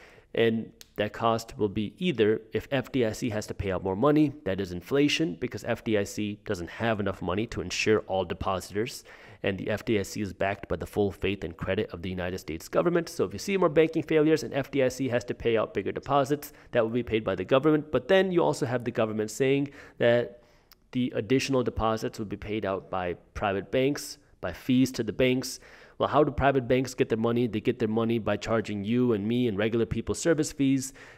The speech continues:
which means that if banks have to pay higher costs, then that's ultimately gonna be trickled down to you. So there's a cost to everything, but, you know, I think we've pretty much established that, that no matter what happens, there's gonna be a cost to it.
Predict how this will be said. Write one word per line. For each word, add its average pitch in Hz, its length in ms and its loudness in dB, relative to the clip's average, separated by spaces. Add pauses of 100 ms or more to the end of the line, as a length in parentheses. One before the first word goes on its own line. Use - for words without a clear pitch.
(140)
which - 180 -2
means 120 280 0
that 110 280 0 (360)
if 101 180 -6
banks 117 260 0
have 107 120 -8
to - 60 -10
pay 110 140 2
higher 101 260 0
costs, 160 380 2
then 117 140 -2
that's 113 260 -2
ultimately 107 360 -2
gonna 104 140 -4
be 104 80 -6
trickled 101 300 -4
down 95 200 -2
to 101 120 -8
you. 90 160 -6
So 120 140 -6
there's 143 260 -2
a 131 60 -4
cost - 560 -4
to - 120 -2
everything, 143 520 2 (180)
but, - 300 -2 (500)
you 113 80 -8
know, 95 180 -4
I 95 60 -4
think - 240 -12
we've 95 260 -6 (140)
pretty 104 140 -2
much 92 180 -4
established 90 560 -4
that, 82 240 -10 (240)
that - 120 -6
no 101 60 -4
matter 101 260 -2
what 110 380 -8
happens, 101 360 -4
there's 90 180 -8
gonna 90 160 -4
be 85 120 -6
a 82 40 -6
cost - 440 -16 (100)
to 87 160 -8
it. - 180 -16